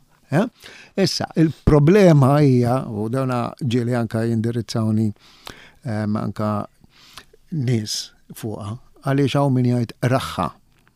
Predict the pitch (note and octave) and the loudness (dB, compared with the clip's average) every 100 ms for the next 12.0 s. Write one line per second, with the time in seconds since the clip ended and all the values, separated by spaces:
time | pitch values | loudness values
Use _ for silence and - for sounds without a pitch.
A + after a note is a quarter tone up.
0 | - - D#3 C4 - - - - D#4+ C#4 | -10 0 2 2 -4 -12 -20 -20 -20 -18
1 | D#3+ G4 D#4 - - G3+ E3 A3+ E3 - | -16 -14 -16 -14 -2 0 2 2 0 2
2 | C#3+ C#3+ D3 C#3 C#3 C#3 - C#3 B2 - | 0 2 0 0 0 0 -4 -6 -4 -2
3 | C#3+ C3 G#2+ G2+ F#2 A2+ A#2 A2+ A2+ A2+ | 2 2 2 0 -4 -6 -4 -2 -2 -2
4 | A2+ A#2 - - - - - A2+ C#3 B2 | -2 -4 -8 -20 -20 -8 0 2 4 2
5 | A#2+ C#3+ - B2 B2 C#3+ D3+ C#3 - E3+ | 4 2 2 0 0 0 -2 -4 -10 -18
6 | - - _ _ - F3 F3+ C3 C#3+ D3+ | -20 -20 _ _ -18 -12 -8 -6 -4 -2
7 | B2+ B2 B2 A#2+ - - - D#3+ - C3 | -2 -2 -2 -6 -10 -18 -12 -12 -8 -4
8 | C#3+ - D3 C3+ C3+ A#2+ A2 G#2+ C3+ A#2+ | -4 -4 -2 -2 -2 -6 -6 -4 0 0
9 | G#2 - _ _ _ _ _ - - B2+ | -2 -6 _ _ _ _ _ -20 -12 -6
10 | B2+ C3+ A#2+ - - G#2+ - - F#2 - | -4 -4 -6 -8 -10 -10 -12 -14 -16 -14
11 | F2+ F2 F2+ F2+ F2 F#2 E2+ F#2+ G#2+ | -12 -12 -12 -12 -10 -12 -8 -10 -10